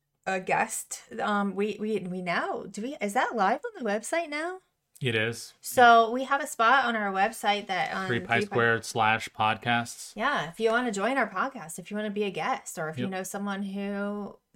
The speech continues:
Speaker 1: you would recommend, like, go and fill out the form.
Speaker 2: Yep.
Speaker 1: And, um, we would love to, to get some guests on. We haven't had any in a while.
Speaker 2: It's been a while.
Speaker 1: Um, and that is our intention, is to bring more guests back on. It's just, you know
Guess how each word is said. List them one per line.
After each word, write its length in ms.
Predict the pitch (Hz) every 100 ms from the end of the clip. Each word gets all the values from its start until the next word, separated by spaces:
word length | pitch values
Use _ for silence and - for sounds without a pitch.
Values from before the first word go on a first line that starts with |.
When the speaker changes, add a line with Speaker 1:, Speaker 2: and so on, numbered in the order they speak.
| -
Speaker 1:
you 180 | 196
would 220 | 202 202 202
recommend, 640 | 202 214 226 330 165 170
like, 280 | 165 170 -
go 220 | 185 190
and 220 | 196 185
fill 140 | 190 190
out 280 | 196 180 180
the 60 |
form. 540 | 170 - 226 254 156 147
Speaker 2:
Yep. 140 | 135
Speaker 1:
And, 160 | 156 156
um, 220 | 151 170 - - - - _ -
we 100 | 185
would 160 | 180
love 180 | 180 196
to, 420 | - 170 185 -
to 180 | 160 -
get 220 | 170 175
some 100 | 175
guests 340 | 170 139 165 -
on. 260 | - 160 175
We 60 | 185
haven't 280 | 170 185
had 180 | 190 190
any 160 | 214 175
in 80 | 160
a 20 |
while. 540 | 165 165 190 240 262
Speaker 2:
It's 160 | - 101
been 120 | -
a 20 |
while. 180 | - -
Speaker 1:
Um, 220 | 175 185 - _
and 200 | 185 175 -
that 220 | 175 180
is 80 | 196
our 160 | 175
intention, 480 | 165 190 190 175 165
is 120 | 156
to 100 | -
bring 240 | 165 156 320
more 140 | 277
guests 260 | 170 135 -
back 200 | 147 -
on. 200 | 147 160
It's 160 | 156
just, 240 | - 147 - -
you 100 | 160
know 200 | 139